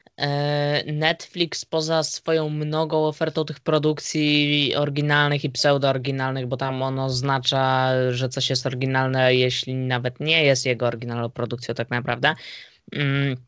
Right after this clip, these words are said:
Nex-, Netflix przyciągał klientów bogatą ofertą filmów i seriali sprzed lat innych wytwórni, tak?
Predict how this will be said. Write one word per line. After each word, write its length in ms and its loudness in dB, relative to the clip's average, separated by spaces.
Nex-, 400 2
Netflix 640 0
przyciągał 640 0
klientów 520 -2
bogatą 520 0
ofertą 840 0
filmów 460 0
i 40 0
seriali 840 2
sprzed 380 -6
lat 300 0
innych 360 -6
wytwórni, 680 -2
tak? 380 -8